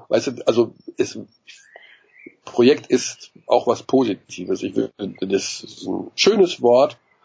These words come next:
und <laughs> man kann sich darunter viel vorstellen und also dieses Leipzig-Bashing, da kann ich ja sowieso gar nicht drauf ab, das weißt du ja. Ich finde das ja katastrophal.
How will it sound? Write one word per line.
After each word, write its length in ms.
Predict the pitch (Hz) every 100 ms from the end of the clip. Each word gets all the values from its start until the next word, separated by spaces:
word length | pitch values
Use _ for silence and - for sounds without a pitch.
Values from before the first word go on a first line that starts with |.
| _ _ _ -
und 180 | 123 127
<laughs> 180 | -
man 140 | - -
kann 280 | - 175 156
sich 80 |
darunter 300 | 139 147 139
viel 200 | 127 156
vorstellen 580 | 156 131 143 - 139 139
und 300 | - - - _ _ _ _ _ _
also 200 | - 98
dieses 460 | 90 92 107 110 -
Leipzig-Bashing, 960 | 107 139 - - 127 - 113 - 107
da 80 | 104
kann 260 | - - 120
ich 80 | 113
ja 80 |
sowieso 320 | 104 107 98 104
gar 140 | 101
nicht 160 | 110 95
drauf 80 |
ab, 120 | 95 -
das 140 | 92
weißt 260 | 98 98 -
du 60 |
ja. 120 | 92
Ich 160 | 95 -
finde 180 | 110 110
das 180 | 98 -
ja 280 | 95 98 - _ _ -
katastrophal. 800 | - 101 95 - - - 101 101